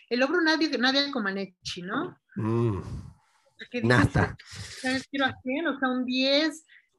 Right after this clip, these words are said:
Speaker 1: o sea, ver, correrle a las Olimpiadas, y ahorita, pues, estamos en las Olimpiadas, correrle, ver, y decir, o sea, calificar en un perfecto.
Speaker 2: Mm.
Speaker 1: Entonces, con eso, bueno, Nadia sí está muy marcada en mi, en mi historia,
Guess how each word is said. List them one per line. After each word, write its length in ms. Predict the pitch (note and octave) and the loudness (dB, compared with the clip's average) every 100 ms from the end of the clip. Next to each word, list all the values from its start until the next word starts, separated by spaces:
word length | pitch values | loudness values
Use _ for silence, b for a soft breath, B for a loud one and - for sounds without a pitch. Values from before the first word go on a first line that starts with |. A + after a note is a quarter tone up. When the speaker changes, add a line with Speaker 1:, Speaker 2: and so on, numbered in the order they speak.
| - | -12
Speaker 1:
o 80 | |
sea, 200 | A3+ B3 | -6 -2
ver, 460 | A#3+ C4+ D#4+ F4 C#4 | 0 2 2 0 -4
correrle 560 | - A3+ A#3 C#4 D4 E4+ | -2 -2 0 0 2 0
a 40 | |
las 160 | C#4+ A#3+ | 0 -2
Olimpiadas, 380 | A3 A#3 A#3+ | -2 0 0
y 60 | C4+ | 0
ahorita, 480 | A#3+ A3 - C4 B3 | -2 -2 2 2 2
pues, 180 | G#3 G3 | -4 -12
estamos 380 | F#3+ A#3 C4 C#4 | -6 -4 -2 -4
en 80 | |
las 100 | G#3 | -6
Olimpiadas, 400 | G3+ G3 A3 B3+ | -8 -6 -4 -4
correrle, 800 | - A3+ A3 C4 C4 C4+ C#4+ C#4+ | -4 -6 -4 -2 0 2 4 4
ver, 440 | C4+ A3+ C4+ D#4 F4+ b b b b - | 2 2 2 2 -2 b b b b -12
y 80 | |
decir, 300 | A3 A3 C#4 | -10 -8 -6
o 40 | C4+ | -6
sea, 200 | C#4 C#4 C#4 | -4 -6 -6
calificar 680 | C#4 A#3+ A#3 B3 - C#4 E4 | -8 -6 -6 -10 -2 0 0
en 140 | F#4 | 0
un 140 | D#4+ D4+ | -2 0
perfecto. 1040 | D4 - - B3 C#4+ C#4 _ F#3+ E3 D#3 _ b b | -2 -4 -4 -4 -4 -8 _ -8 -8 -12 _ b b
Speaker 2:
Mm. 220 | B2+ A2 F#2+ - | -2 0 -2 -6
Speaker 1:
Entonces, 760 | G#3+ G#3+ - B3+ B3+ D4 D#4+ - | -12 -10 -4 -2 0 0 -2 -2
con 220 | A#3+ A#3 | -4 -2
eso, 280 | C4 C4 D4+ | -2 0 0
bueno, 240 | C4 A#3+ | 0 0
Nadia 340 | A#3+ B3 C4 | 0 0 0
sí 140 | C4 B3 | -4 -8
está 200 | - B3 | -4 -2
muy 380 | A#3+ A#3+ B3+ C4+ | 0 0 0 0
marcada 640 | C4 A#3+ A#3+ A3+ A#3 A#3 | 0 -2 0 0 0 -2
en 220 | G#3+ G3+ | -4 -8
mi, 500 | G3 F#3+ F#3+ F#3 F#3 - | -10 -12 -16 -20 -20 -16
en 160 | F#3 | -14
mi 80 | F#3+ | -14
historia, 720 | F3+ - G3+ G3 G3 C#3 A3+ | -16 -14 -8 -6 -6 -6 -8